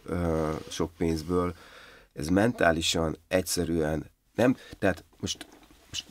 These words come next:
most belemehetünk ebbe, de, de itt a lényegről van szó, hogy, hogy, ö, nagyon sok idő telt el, amióta lecsattintották azokat a nagyvárosokat, amik a kulturális centrumok voltak.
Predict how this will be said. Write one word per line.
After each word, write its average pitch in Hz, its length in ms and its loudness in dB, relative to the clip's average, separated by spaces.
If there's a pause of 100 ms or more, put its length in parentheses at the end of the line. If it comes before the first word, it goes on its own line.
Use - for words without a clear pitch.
most 90 140 -6
belemehetünk 85 640 0
ebbe, 80 240 -2
de, 78 360 0 (200)
de 90 300 0
itt - 140 -12
a 85 120 0
lényegről 78 500 2
van 73 180 -4
szó, 78 320 -4 (320)
hogy, - 400 -2 (1040)
hogy, 90 460 -2
ö, 87 380 0 (340)
nagyon 120 300 2
sok - 200 -4
idő 82 180 0
telt 78 400 -2
el, 71 340 -2 (300)
amióta - 420 0
lecsattintották 73 1000 -2
azokat 71 340 -8
a 73 40 -4
nagyvárosokat, 69 960 -4
amik 76 200 -8
a 73 60 -2
kulturális 78 520 -6
centrumok 73 560 -4
voltak. - 520 -8